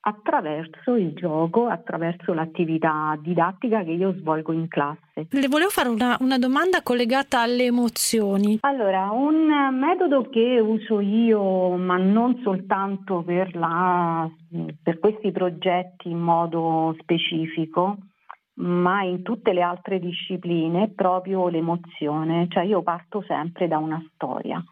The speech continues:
Speaker 1: E secondo me anche la matematica va spiegata con le emozioni, quindi con le storie, perché nella storia, la storia ci appartiene, tutti abbiamo una storia dentro di noi,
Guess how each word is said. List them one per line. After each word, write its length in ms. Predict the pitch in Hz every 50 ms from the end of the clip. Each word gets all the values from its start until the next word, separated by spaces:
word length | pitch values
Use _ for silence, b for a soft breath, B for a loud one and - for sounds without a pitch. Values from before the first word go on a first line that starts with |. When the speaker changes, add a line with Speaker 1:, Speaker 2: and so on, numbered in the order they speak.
| b b b b b b b b
Speaker 1:
E 140 | b 175 175 -
secondo 420 | 226 208 220 214 214 214 226 240
me 120 | 262 277
anche 300 | 226 180 180 190 185 226
la 100 | 190 180
matematica 840 | 165 170 165 165 170 165 170 202 208 202 - 190 165 165 - 175 156
va 240 | 156 175 175 170 170 -
spiegata 800 | _ - 180 165 160 160 170 175 170 165 170 170 160 156 156 160 165
con 180 | - 175 175 175
le 80 | 165
emozioni, 1000 | 165 160 165 160 160 - - - - 175 156 151 151 151 151 151 151 160 165 - -
quindi 240 | - 214 190 165 160
con 260 | 160 185 185 180 180
le 360 | 175 175 180 180 180 - - _
storie, 680 | - 180 160 160 156 156 160 156 151 151 147 156 170 165
perché 300 | - 170 170 - - 214
nella 480 | 190 185 196 220 214 214 220 233 233 226 - -
storia, 520 | - - 175 165 170 160 160 160 180 180
la 140 | 202 233 247 254
storia 320 | - 277 247 202 175 170 170 -
ci 160 | - - 190
appartiene, 840 | 185 190 - - 185 - - _ _ - 185 160 151 151 165 170 180
tutti 280 | - 233 226 - -
abbiamo 520 | 180 160 160 180 180 175 175 175 170 175 175 - -
una 280 | - 175 175 170 170 170 - -
storia 500 | - 175 156 156 156 151 151 160 156 156
dentro 420 | 165 165 170 170 170 - 175 170
di 140 | 160 170 165
noi, 360 | 165 165 160 160 160 156